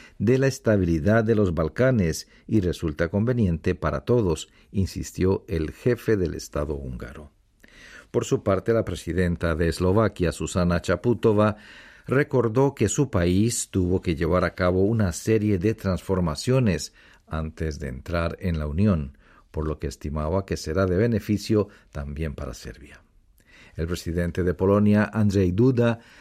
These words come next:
resaltó que se trata de un momento importante, una buena señal política cuando se habla del Brexit. El ingreso de Serbia demostrará que el proyecto europeo sigue siendo atractivo.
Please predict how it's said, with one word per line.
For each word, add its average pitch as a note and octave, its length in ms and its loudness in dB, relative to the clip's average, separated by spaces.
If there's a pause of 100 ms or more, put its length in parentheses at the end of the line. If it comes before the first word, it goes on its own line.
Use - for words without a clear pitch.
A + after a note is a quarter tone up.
(120)
resaltó G2+ 640 0
que G2+ 120 -4
se D#2+ 160 -2
trata F2 580 -2
de F2 140 -2
un A#2 160 0
momento F#2+ 460 0
importante, B1 760 -8 (360)
una G2 220 2
buena F2 300 2
señal E2 420 -2
política G#2 680 -2 (220)
cuando E2 380 -2
se D2+ 180 -8
habla D2+ 300 -2
del F2+ 140 0
Brexit. - 600 -4 (360)
El G2+ 160 2
ingreso E2+ 460 0
de F2+ 100 2
Serbia B2 440 2
demostrará F2+ 640 -2
que F#2 100 -2
el E2+ 100 0
proyecto F2 680 -2
europeo F2+ 760 0
sigue E2+ 360 -2
siendo C2 340 -6
atractivo. A#1+ 680 -14